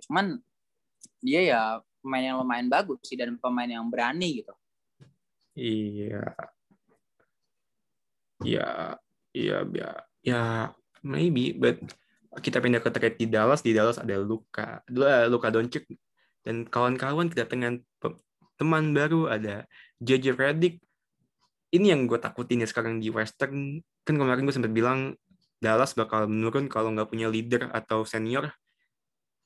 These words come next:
Speaker 2: Di trade kali ini, mereka udah datengin senior, shooter J J Redick. Hmm, bakal berat sih. Maksud gue, Western. Bakal berat.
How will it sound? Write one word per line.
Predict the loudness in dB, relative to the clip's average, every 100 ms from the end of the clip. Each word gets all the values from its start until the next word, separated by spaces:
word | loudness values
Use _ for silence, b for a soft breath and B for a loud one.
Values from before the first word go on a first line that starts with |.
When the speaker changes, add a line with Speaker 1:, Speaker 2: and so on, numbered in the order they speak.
| _ _
Speaker 2:
Di | -2
trade | 0 2 2 2
kali | 2 4
ini, | 2 -2
mereka | -4 -8 -2 -2
udah | -2 -6 -6 -4
datengin | -2 -2 0
senior, | 0 2 2 0 -6
shooter | -6 -4 0 0
J | 0
J | 0 0
Redick. | 0 0 -2 -4 _ _ _ _ _ _ _ _ _ _ _ _ _ _ _ _ _ _ _ _ _ _ _ _ _
Hmm, | -2 2 4 2 0 -4 -10 _ _ _ _ _ _ _ -4
bakal | -2 0 -2 -4 -2
berat | 0 -2 -2
sih. | -4 0 0 -2 _ _ _ _ _ _ _ -12
Maksud | -12 -8
gue, | -6 -6 -6 -6
Western. | -6 -4 -4 -4 -8 _ _ _ _ _ _ _ _ _ _ _ _ _ _ _ _ _ _ _ _ _ -16
Bakal | -10 -8 -8
berat. | -6 -8